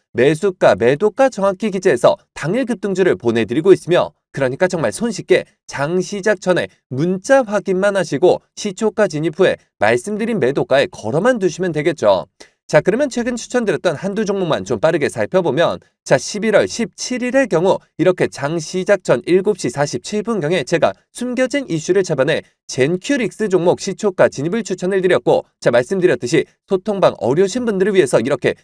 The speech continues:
문자 답장을 통해 동시에 발송을 드리면서 자, 여기 보이시죠? 당일 바로 상한가를 기록을 했으며 또 이날 추천드렸던 동일 스틸럭스 종목의 경우 자그마치 삼 연속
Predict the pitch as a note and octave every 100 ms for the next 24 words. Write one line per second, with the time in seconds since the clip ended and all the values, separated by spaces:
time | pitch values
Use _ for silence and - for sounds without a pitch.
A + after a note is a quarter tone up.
0 | _ B2 E3+ F#3+ - C3 - A#2 - D#3
1 | F#3 F3 D#3+ B2+ - _ - G3+ A3+ D4
2 | B3 A3 A3+ A3 G#3 G#3 C3 D3 F2+ -
3 | - D3 G#2 B2+ C3 A3+ F#3+ G3+ F#3+ C#3+
4 | - G2+ - _ - D3 D#3+ F#3+ F#3 E3+
5 | G2 - _ - A#3+ C4 C#4+ A#3+ G#3+ A#3
6 | F#3+ D#3+ D#3 G3+ D#3 D#3 B2+ - _ F#3
7 | - D3 G#3 A3 - G#3+ G3 B2+ E3 A2
8 | - C3 F#3 C4 B3 A3+ F#3 B2+ - G#3
9 | F#3 C3 B2 F3+ C#3 E3 D3 - _ C#3+
10 | C3 F3+ D#3+ B2 F#2 _ _ - G#3 A#3
11 | B3+ A#3+ C#3+ -